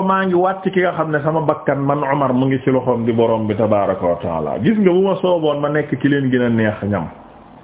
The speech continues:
Gis nga ne ndaatal tëllëxale ak dund. Ha. Bu ma sooboon, wallahi maa leen koy dàqale.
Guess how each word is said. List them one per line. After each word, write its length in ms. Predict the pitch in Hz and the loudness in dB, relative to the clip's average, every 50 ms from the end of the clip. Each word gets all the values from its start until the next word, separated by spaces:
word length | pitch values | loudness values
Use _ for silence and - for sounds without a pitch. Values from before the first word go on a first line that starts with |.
| - - - - - - - - - - - - - - - - - - - 110 | -20 -20 -20 -20 -20 -20 -20 -20 -20 -20 -20 -20 -20 -20 -20 -20 -20 -8 4 8
Gis 180 | 165 269 330 320 | 8 8 8 6
nga 120 | 311 311 302 | 2 2 2
ne 100 | 285 277 262 247 | 2 2 2 4
ndaatal 460 | 233 277 330 330 311 - 311 285 285 269 277 - | 4 4 4 2 0 2 2 2 2 2 2 0
tëllëxale 560 | 359 392 392 392 381 330 - - 269 269 254 247 | 0 0 2 -2 -2 -2 -2 -2 0 0 2 0
ak 80 | 214 175 165 | 0 0 -2
dund. 180 | 214 180 151 - - - - - - - - - - - - - - - - | -4 -4 -4 -6 -8 -10 -12 -16 -20 -18 -18 -18 -18 -18 -20 -20 -16 -4 -2
Ha. 80 | 160 - - - - - - - - - - - - - - | -2 -2 -2 -14 -20 -20 -20 -18 -16 -16 -16 -18 -18 0 4
Bu 120 | 135 226 | 4 4
ma 120 | 277 302 294 | 4 4 0
sooboon, 320 | - 269 262 233 185 143 - - - - 139 | 0 0 0 0 -2 -2 -4 -8 -2 0 2
wallahi 460 | 175 233 226 214 208 202 175 180 175 | 2 2 0 0 -2 -2 -2 -2 -2
maa 140 | 185 180 170 | -2 -2 -2
leen 140 | 151 139 135 | -2 -2 -2
koy 140 | 135 120 117 | -2 0 0
dàqale. 320 | 113 104 - - 110 | -2 -4 -4 -6 -10